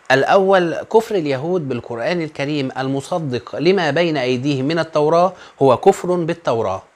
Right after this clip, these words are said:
والثاني، قتلهم أنبياء بني إسرائيل مخالفة صريحة لتعاليم التوراة. كان أولى لليهود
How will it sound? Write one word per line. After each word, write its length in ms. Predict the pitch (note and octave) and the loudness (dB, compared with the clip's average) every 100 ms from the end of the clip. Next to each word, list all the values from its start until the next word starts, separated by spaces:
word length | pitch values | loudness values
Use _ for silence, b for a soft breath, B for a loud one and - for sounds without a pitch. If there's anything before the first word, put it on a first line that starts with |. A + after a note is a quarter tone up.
| _ _ - | _ _ -2
والثاني، 600 | A2+ F#3 - G#3 G#3 G3 F#3+ | 4 4 4 2 4 4 2
قتلهم 520 | C#3 B2 E3+ G3+ E3+ | 0 -2 -2 -2 -2
أنبياء 400 | B2+ B2 D3+ C#3+ | -2 0 2 0
بني 300 | C#3 D#3 C3+ | -2 -2 -4
إسرائيل 520 | - C3 B2+ C#3+ A2 B B | -4 -4 -2 -2 -4 B B
مخالفة 560 | B2+ B2+ B2+ E3 F3+ C#3 | -4 2 2 2 0 -2
صريحة 460 | B2 C3+ E3 D3+ | -2 -4 -4 -2
لتعاليم 560 | C3 A#2+ A#2+ A#2+ E3 E3+ | -2 2 2 4 2 -2
التوراة. 480 | - B2 G2+ F#2 - _ _ _ _ _ | -4 -4 -2 -4 -10 _ _ _ _ _
كان 260 | - A3+ E3+ | 0 2 2
أولى 340 | B2 F3 D3 | 2 2 2
لليهود 640 | A2+ G#2+ G#2 G#2+ D3+ E3 | -2 -4 -6 -4 -2 -2